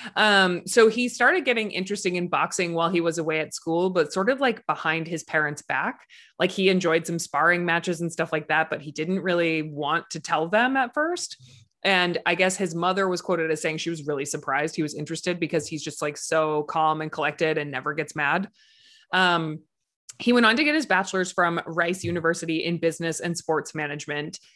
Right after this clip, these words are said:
And so then when we see him, he was the bin-, business manager, excuse me, for his father's empire and eventually executive vice president of George Foreman Enterprises.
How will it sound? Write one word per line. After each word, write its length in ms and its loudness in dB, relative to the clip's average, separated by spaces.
And 120 2
so 100 4
then 240 4
when 200 -2
we 180 0
see 260 -4
him, 380 -2
he 220 0
was 340 4
the 80 2
bin-, 280 0
business 380 -2
manager, 420 0
excuse 360 -6
me, 160 -4
for 160 -2
his 140 0
father's 380 2
empire 580 0
and 160 0
eventually 720 0
executive 480 0
vice 240 0
president 440 -2
of 120 -6
George 280 -2
Foreman 320 -4
Enterprises. 760 -10